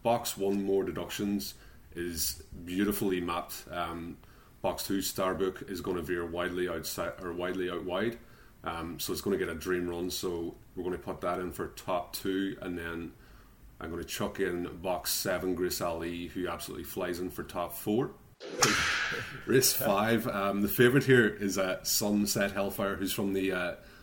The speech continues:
Mapunga Blazer Sunset Jesse litter we've talked about recently. Um, on its inside's a dog called Ruby Manelli, and if you go back and watch these two dogs race each other two starts ago,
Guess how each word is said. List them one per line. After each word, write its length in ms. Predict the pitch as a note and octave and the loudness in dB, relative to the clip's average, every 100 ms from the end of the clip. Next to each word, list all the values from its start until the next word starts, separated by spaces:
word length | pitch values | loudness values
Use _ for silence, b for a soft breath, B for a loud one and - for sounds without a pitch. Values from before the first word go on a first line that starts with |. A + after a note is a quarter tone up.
| B B | B B
Mapunga 480 | G2 - G#2+ G#2 G2+ | -4 0 4 6 6
Blazer 460 | F#2+ F#2+ G2 F#2+ | 4 4 4 2
Sunset 540 | - - G2+ G2+ G2 F#2 | 2 2 2 2 0 0
Jesse 300 | G2+ - G#2+ | 0 0 0
litter 220 | G2 G#2 | 0 0
we've 160 | G#2 G2+ | 0 0
talked 240 | A2 G#2+ | 0 0
about 180 | A2 G2 | 0 2
recently. 420 | A#2 A2+ C3 D#3 - B B B B B | 2 2 0 0 -4 B B B B B
Um, 300 | F#2 G2 G2+ | -2 -2 -2
on 120 | A2 B2+ | 0 2
its 140 | C3+ | 4
inside's 400 | G#2 G#2 A2 G#2 | 4 4 4 2
a 60 | G2 | 2
dog 220 | F#2+ F#2 | 2 0
called 280 | F#2+ F#2 F2+ | 0 0 2
Ruby 240 | G2 G2+ | 0 2
Manelli, 480 | F#2 F2+ F#2 G2+ G#2+ | 0 -2 0 0 0
and 140 | - | -2
if 100 | G2 | -4
you 60 | G#2+ | 0
go 120 | G#2 | 2
back 260 | G2+ A2 A2+ | 4 4 4
and 80 | G2+ | 2
watch 300 | F#2+ F#2 - | 2 0 -2
these 180 | G2 | -2
two 100 | F2 | -2
dogs 260 | G2 F#2 F2+ | -2 0 0
race 200 | F#2+ - | -2 -2
each 100 | F2+ | -4
other 320 | F#2+ F#2 F2+ - | -2 0 -2 -4
two 240 | - G2+ | -4 -2
starts 320 | F#2+ G2+ G2 - | 0 0 0 2
ago, 300 | A2 C3 | 2 2